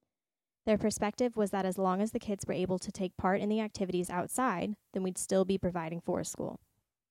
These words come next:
Another time, I was working with two different groups from the same school.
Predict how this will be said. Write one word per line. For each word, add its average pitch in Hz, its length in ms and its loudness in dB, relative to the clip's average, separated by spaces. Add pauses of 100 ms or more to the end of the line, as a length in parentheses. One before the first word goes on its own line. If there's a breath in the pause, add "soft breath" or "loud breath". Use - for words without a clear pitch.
(840)
Another 247 240 6
time, 190 320 0
I 185 60 2
was 185 180 -4
working 196 240 0
with 190 120 2
two 226 180 0
different 240 320 4
groups 175 260 0
from 196 160 -2
the 185 60 -2
same 180 320 -4
school. - 420 -2